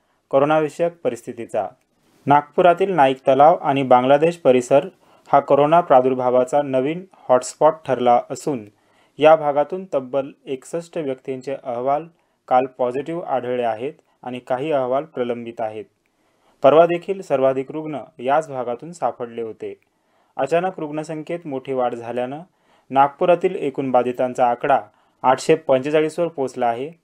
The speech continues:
तर पाचशे अकरा रुग्णांनी करोनावर यशस्वीरित्या मात केली आहे. काल नागपूर शहरात एकशे बासष्ट करोना विषाणू संशयित व्यक्तींची नोंद झाली असून आतापर्यंत अहवाल निगेटिव्ह आलेल्या तीन हजार दोनशेच्या वर व्यक्तींना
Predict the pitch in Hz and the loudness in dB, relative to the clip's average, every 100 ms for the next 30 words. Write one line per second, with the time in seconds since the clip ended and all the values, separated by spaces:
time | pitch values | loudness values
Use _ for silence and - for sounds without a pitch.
0 | _ _ _ 151 135 139 135 - 165 - | _ _ _ -6 2 4 2 0 -6 -4
1 | 147 156 170 143 135 147 143 107 _ - | -4 0 0 -2 -6 -8 -10 -14 _ -2
2 | 131 139 143 156 170 127 135 123 151 135 | 0 2 0 -2 -4 -8 -10 -12 -8 -8
3 | 131 156 131 113 - 117 110 107 104 101 | -6 -6 -6 -8 -8 -14 -10 -10 -10 -16
4 | _ _ _ _ _ - 165 170 147 143 | _ _ _ _ _ 2 2 4 2 0
5 | - 175 180 170 180 185 147 - 139 139 | -2 0 2 6 4 2 -6 -4 4 4
6 | 139 165 160 175 175 147 143 143 160 143 | 4 0 0 -2 2 2 4 2 0 0
7 | - 143 143 147 139 127 147 135 131 127 | 0 0 0 -4 -6 -4 -2 -2 -2 -2
8 | - 135 135 165 131 123 117 120 120 120 | -4 -6 -4 -4 -2 -4 -4 -4 -2 -4
9 | - 143 190 _ _ _ _ _ _ - | -4 -8 -10 _ _ _ _ _ _ 0
10 | 143 165 170 170 170 185 156 139 139 151 | 4 4 4 2 2 2 4 4 6 4
11 | 165 - _ - 131 135 151 175 151 135 | 2 -8 _ -8 -4 -2 -2 2 2 2
12 | 135 151 160 - 165 160 143 147 160 143 | -2 -4 -6 -10 -12 -10 -8 -4 -4 -4
13 | 131 127 139 135 135 139 160 131 117 151 | -10 -10 -12 -6 -6 -4 -6 -8 -10 -10
14 | 147 127 | -10 -10